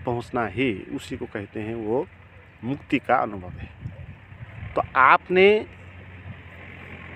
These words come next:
आप स्वप्न से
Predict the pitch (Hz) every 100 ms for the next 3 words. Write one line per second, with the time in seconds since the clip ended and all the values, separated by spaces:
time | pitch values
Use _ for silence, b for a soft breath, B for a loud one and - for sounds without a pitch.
0 | - - - - - - - - - -
1 | - - - - - - 117 135 180 156
2 | - 202 208 190 175 -